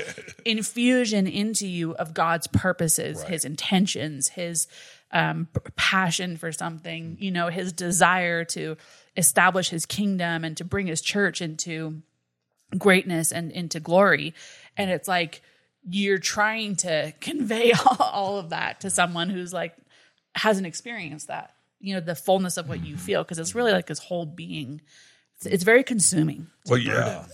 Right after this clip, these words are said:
Speaker 2: It's very consuming.
Speaker 1: Well, you
Speaker 2: It's
Speaker 1: see,
Speaker 2: what
Speaker 1: it's the burden of the Lord, right? And you,
Speaker 2: Yeah.
Speaker 1: you see it clearly.
Speaker 2: Right.
Speaker 1: That's the deal.
Speaker 2: Mm-hmm.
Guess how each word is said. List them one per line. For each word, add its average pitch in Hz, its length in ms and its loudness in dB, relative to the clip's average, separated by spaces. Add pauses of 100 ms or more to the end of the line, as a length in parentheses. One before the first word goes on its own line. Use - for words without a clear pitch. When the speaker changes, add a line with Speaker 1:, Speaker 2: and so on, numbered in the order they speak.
Speaker 2:
It's 185 120 -14
very 208 260 4
consuming. 160 480 -2
Speaker 1:
Well, 127 160 8
you 135 80 4
Speaker 2:
It's 151 100 2
Speaker 1:
see, 170 160 -2
Speaker 2:
what - 100 -10
Speaker 1:
it's 113 160 0
the 120 80 0
burden 113 280 4
of 101 80 -2
the 104 60 0
Lord, 90 160 2
right? 87 180 -2
And 107 160 0
you, 120 80 6
Speaker 2:
Yeah. 143 220 4
Speaker 1:
you 120 420 -2
see 120 400 0
it - 300 -6
clearly. 101 720 -2 (180)
Speaker 2:
Right. - 120 -4
Speaker 1:
That's 87 220 2
the 87 140 -4
deal. 78 360 -6
Speaker 2:
Mm-hmm. 170 340 -12